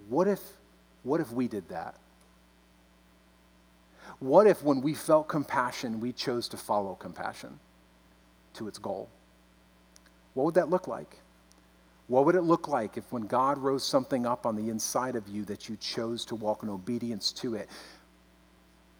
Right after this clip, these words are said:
What if God is on the other side of your obedience?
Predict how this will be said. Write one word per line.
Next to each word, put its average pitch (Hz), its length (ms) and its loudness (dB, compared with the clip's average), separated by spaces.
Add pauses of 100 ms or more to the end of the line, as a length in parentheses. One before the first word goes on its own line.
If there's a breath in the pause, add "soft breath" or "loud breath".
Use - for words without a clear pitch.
(580)
What 135 140 -2
if 101 140 -12
God 113 280 2
is 104 100 -8
on 98 100 -4
the 98 100 -4
other 92 140 -6
side 95 300 -6
of 87 100 -10
your 92 120 -6
obedience? 104 680 -10